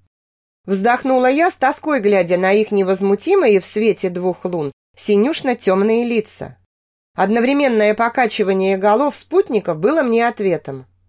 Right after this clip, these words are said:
«Ладно», скрипя сердце, пробормотала я. «Как сделать так, чтобы смертей разумных вокруг меня было как можно меньше?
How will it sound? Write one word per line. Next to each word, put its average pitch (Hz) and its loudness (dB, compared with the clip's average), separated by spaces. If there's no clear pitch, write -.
«Ладно», 262 0
скрипя 294 0
сердце, - -4
пробормотала 170 0
я. 196 -2
«Как 339 0
сделать 220 0
так, 359 0
чтобы 214 0
смертей 240 0
разумных 196 0
вокруг 208 0
меня 233 2
было 254 0
как 202 -2
можно 226 0
меньше? 220 -2